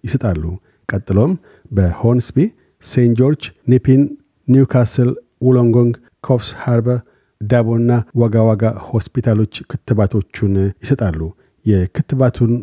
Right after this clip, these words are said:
አቅርቦቶች ተመርኩዞም ሌሎች ተጨማሪ ክትባት መስጫ ማዕከላት ሊሰየሙ ይችላሉ። ኒው ሳውዝ ዌልስ ባለፉት አስራ አንድ ተከታታይ ቀናት አንድም በኮሮና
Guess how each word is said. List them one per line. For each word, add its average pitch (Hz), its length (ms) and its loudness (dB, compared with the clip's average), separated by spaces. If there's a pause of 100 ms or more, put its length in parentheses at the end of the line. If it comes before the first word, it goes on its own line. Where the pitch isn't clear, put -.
(160)
አቅርቦቶች 113 720 0
ተመርኩዞም 117 600 0 (260)
ሌሎች 90 440 0
ተጨማሪ 127 560 2
ክትባት 117 560 0
መስጫ 110 280 -2 (220)
ማዕከላት 117 540 2 (420)
ሊሰየሙ 117 560 2 (420)
ይችላሉ። 95 420 -2 (360)
ኒው 92 140 -2
ሳውዝ 87 300 0
ዌልስ 151 220 2 (420)
ባለፉት 92 600 0
አስራ 135 240 2
አንድ 123 200 0
ተከታታይ 123 520 0
ቀናት 139 320 -2 (180)
አንድም 95 440 0
በኮሮና 127 440 0